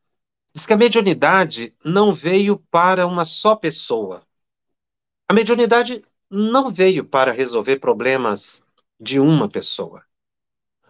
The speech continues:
ou para esclarecimento de uma pessoa. A mediunidade, ela veio para atender aos anseios da humanidade. E veja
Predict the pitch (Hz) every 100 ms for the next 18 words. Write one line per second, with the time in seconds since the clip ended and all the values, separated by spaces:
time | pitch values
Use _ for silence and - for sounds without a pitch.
0 | _ 131 151 156 156 151 - 139 135 139
1 | - 117 120 135 135 110 104 120 104 -
2 | - - 90 - _ _ _ _ _ _
3 | _ _ - _ _ _ _ - 117 110
4 | 139 165 123 117 139 147 160 170 - 113
5 | 117 123 160 190 _ _ _ _ _ _
6 | _ _ _ _ 131 139 143 160 147 110
7 | 120 139 151 - 131 127 135 127 - 151
8 | 151 160 127 135 - - 233 208 165 165
9 | 160 170 180 - - _ _ _ _ _
10 | _ _ _ _ _ _ _ _ _ _
11 | 214 226 269 185 175